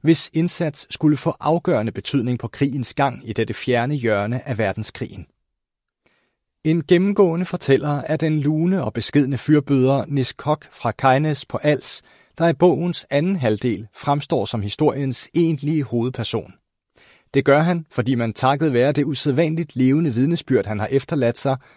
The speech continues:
om de i alt fem års sære og farlige begivenheder, han blev hvirvlet ind i, kan komme helt tæt på dette ejendommelige, fængslende og i dag så godt som glemte stykke verdenshistorie.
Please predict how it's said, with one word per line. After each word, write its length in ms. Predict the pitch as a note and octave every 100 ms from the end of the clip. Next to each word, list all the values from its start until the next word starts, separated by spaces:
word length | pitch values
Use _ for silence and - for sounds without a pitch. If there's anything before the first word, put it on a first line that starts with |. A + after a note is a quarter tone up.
| _
om 140 | - D#3
de 120 | F3
i 280 | D#3 E3+ E3+
alt 300 | F3 D3+ -
fem 320 | - - F#3+
års 360 | B2+ A#2+ A#2 -
sære 460 | - D3 C3 D3+ D3+
og 100 | G#2
farlige 480 | - G#2+ B2+ C#3 A#2
begivenheder, 600 | A#2+ F3 D#3 C#3+ B2+ A2
han 140 | G#2+
blev 140 | A#2
hvirvlet 320 | G#2+ A2 A2 G2+
ind 180 | D3
i, 200 | D3 C3 - _ _ _
kan 120 | - F#3
komme 240 | E3+ F3
helt 300 | D3 G#3 -
tæt 280 | - C#3 -
på 80 | -
dette 200 | A2 A#2+
ejendommelige, 920 | C#3 A#2+ A#2+ A2+ C#3 C3+ D3+ B2+ B2+ B2+ _ _
fængslende 600 | - D#3+ F3 - F#3+ C3+ G2+ _ _
og 180 | A#2+
i 40 | G#2+
dag 280 | D3 D3 A#2+ _
så 160 | -
godt 260 | D#3+ D#3+ D#3+
som 340 | - D3+ D3+ C#3
glemte 380 | - C3+ B2 D3
stykke 320 | C3+ D3 C3+
verdenshistorie. 800 | C3+ G2+ A2+ - A2 A#2+ E2+ F#2